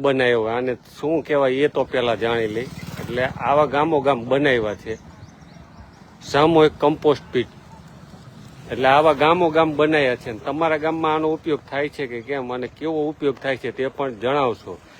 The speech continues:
કારણ કે અહીંયા તો એક નંબર લખ્યો છે, એટલે આવા ચરાડવામાં બીજા પણ અલગ અલગ જગ્યાએ હશે. એટલે અલગ અલગ જગ્યાએ આવા બનાવીને ઉપયોગમાં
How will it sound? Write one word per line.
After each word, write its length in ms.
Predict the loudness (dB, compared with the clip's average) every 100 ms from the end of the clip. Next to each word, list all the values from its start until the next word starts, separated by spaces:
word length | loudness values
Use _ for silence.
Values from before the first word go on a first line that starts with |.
| -20 -16 -6
કારણ 260 | -2 0 -2
કે 220 | -2 -2
અહીંયા 380 | 0 0 0 0
તો 80 |
એક 240 | 0 0 -2
નંબર 280 | -4 -4 -2
લખ્યો 380 | -2 -4 -6
છે, 120 | -8 -8
એટલે 180 | -4
આવા 320 | -4 0 0 -2
ચરાડવામાં 580 | -2 -2 -2 -2 -4
બીજા 300 | -4 -2 -2
પણ 180 | 0 -2
અલગ 180 | -2 -2
અલગ 200 | -2 -4 -4
જગ્યાએ 360 | -6 -4 -4 -6
હશે. 180 | -10 -12 -14 -20 -20 -20 -20 -20 -20 -20 -20 -12
એટલે 260 | -6 -2 -2 -4 -14 -20 -20 -20 -20 -20 -20 -20 -20 -20 -20 -20 -10 -2
અલગ 260 | 0 2
અલગ 220 | 4 2 2
જગ્યાએ 340 | 0 4 4
આવા 220 | 6 4
બનાવીને 420 | 2 2 2 2 0
ઉપયોગમાં 520 | -2 0 0 0